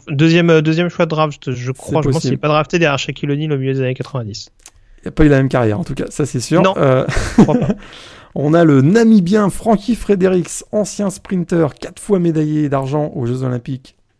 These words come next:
Speaker 2: Il est passé par B Y U. Puis là, dans... si on revient au niveau football, là, il y a des, il y a des noms connus dans le college football. Mike Leach,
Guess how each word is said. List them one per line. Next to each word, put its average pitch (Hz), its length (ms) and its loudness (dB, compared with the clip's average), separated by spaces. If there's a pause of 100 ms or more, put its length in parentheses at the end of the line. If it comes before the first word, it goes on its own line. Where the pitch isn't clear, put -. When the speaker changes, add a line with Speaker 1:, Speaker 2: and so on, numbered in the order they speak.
Speaker 2:
Il 160 140 -8
est 123 40 -12
passé - 280 -16
par - 140 -16
B 127 80 -12
Y 120 220 -4
U. 220 60 -4
Puis 175 120 -12
là, 151 140 -2
dans... 139 140 -12 (220)
si - 140 -12
on 123 60 -6
revient 120 140 -6
au 156 220 -6 (120)
niveau 160 160 -8
football, 151 440 -6 (580)
là, 139 120 -6
il 131 80 -6
y - 20 -2
a 113 60 -4
des, 113 160 -4
il 107 80 -4
y 117 60 -6
a 113 40 -6
des 113 120 -8
noms 135 100 -6
connus 160 320 -6
dans 147 100 -6
le 110 80 -8
college 127 240 -8
football. 156 380 -2
Mike 170 420 -6
Leach, - 440 -8